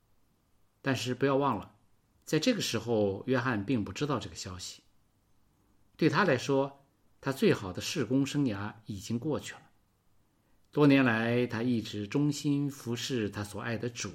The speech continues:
大牧者耶稣基督，可以说是鞠躬尽瘁，完全把自己摆上。现在，使徒约翰觉得他已经完成了神所托付他的，到了该歇了手上的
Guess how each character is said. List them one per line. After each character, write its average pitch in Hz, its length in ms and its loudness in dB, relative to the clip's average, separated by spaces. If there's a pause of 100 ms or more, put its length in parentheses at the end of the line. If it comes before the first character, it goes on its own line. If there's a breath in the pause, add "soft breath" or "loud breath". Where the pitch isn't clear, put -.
(500)
大 147 200 4
牧 147 160 6
者 92 200 -6
耶 98 140 -4
稣 - 140 -10
基 120 160 -4
督， 143 280 -4 (640)
可 - 160 2
以 202 80 8
说 151 240 2
是 120 560 -2 (140)
鞠 131 240 -2
躬 127 240 4
尽 117 180 -2
瘁， 101 240 -4 (460 soft breath)
完 120 320 0
全 110 340 -2
把 95 140 -8
自 98 160 -10
己 95 140 -6
摆 101 160 -14
上。 - 200 -14 (1300)
现 160 180 0
在， 156 540 2
使 - 160 -6
徒 117 100 -2
约 120 140 2
翰 117 180 0
觉 101 160 -4
得 101 320 -2 (280 soft breath)
他 113 120 -4
已 107 140 -2
经 104 220 -4
完 117 200 -2
成 120 280 -4
了 123 180 -6 (160)
神 117 260 -2
所 95 280 -6
托 127 240 -2
付 123 160 -6
他 92 160 -12
的， - 100 -20 (640)
到 139 240 6
了 104 400 0
该 131 200 4
歇 185 280 2
了 180 80 2
手 98 220 -2
上 123 220 -2
的 95 100 -6